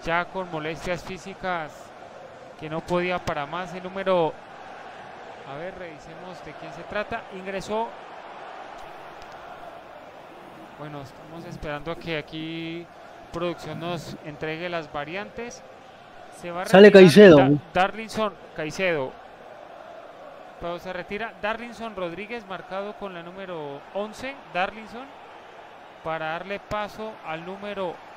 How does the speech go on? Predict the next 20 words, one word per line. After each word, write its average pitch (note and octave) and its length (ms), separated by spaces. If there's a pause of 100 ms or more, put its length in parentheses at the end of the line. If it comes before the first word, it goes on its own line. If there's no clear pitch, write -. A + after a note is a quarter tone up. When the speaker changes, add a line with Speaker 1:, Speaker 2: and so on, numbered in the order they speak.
(440)
Speaker 1:
seis, - 500
Enrique F3 560
Taborga, D#3+ 560 (1300)
para D3+ 200
tenerla D#3 420
ahí, D#3+ 240
Uli. C#3+ 260 (560)
La D#3+ 140
primera F3 380
variante F3+ 400
del F3 120
Always. D#3 340 (4000)
Vamos C#3+ 320
a D#3 100
ver D3 280
qué E3+ 440
variante E3+ 560
hace F3 360
el E3+ 100
elenco D#3 880